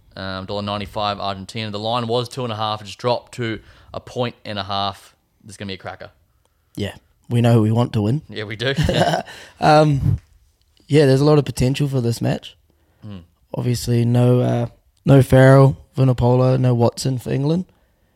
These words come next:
Speaker 1: It's a good team, though, I
Speaker 2: But
Speaker 1: thought.
Speaker 2: still a very strong team.
Speaker 1: Mm.
Speaker 2: Sort of got that pick last, uh, last week. George Ford will be starting in the ten jersey.
Speaker 1: Yep.
Speaker 2: So, you know, as expected. So,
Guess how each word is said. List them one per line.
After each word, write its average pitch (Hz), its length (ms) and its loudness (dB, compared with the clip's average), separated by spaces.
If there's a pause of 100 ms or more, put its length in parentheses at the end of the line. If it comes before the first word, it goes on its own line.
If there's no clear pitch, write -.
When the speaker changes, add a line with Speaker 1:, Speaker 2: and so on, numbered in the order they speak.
Speaker 1:
It's 127 100 -20
a 151 40 -16
good 226 100 -14
team, 190 220 -8
though, 107 100 -8 (120)
I - 40 -4
Speaker 2:
But 123 100 4
Speaker 1:
thought. 143 280 -8
Speaker 2:
still 202 300 2
a 147 60 4
very 143 240 6
strong 131 300 -2
team. 160 340 0
Speaker 1:
Mm. - 40 -4
Speaker 2:
Sort 135 200 2
of 131 60 2
got 139 160 -2
that 135 200 0
pick - 220 0
last, 123 420 -2
uh, 120 280 -4 (280)
last - 280 -6
week. 139 200 -4
George 127 280 0
Ford 131 340 2 (200)
will 127 100 -2
be 123 80 6
starting 123 340 0
in 123 100 0
the 123 60 0
ten 131 280 0
jersey. 147 360 0
Speaker 1:
Yep. 110 180 -12 (460)
Speaker 2:
So, - 140 -2
you 117 100 4
know, 120 180 4 (200)
as 123 160 2
expected. 147 600 0 (960)
So, - 320 -2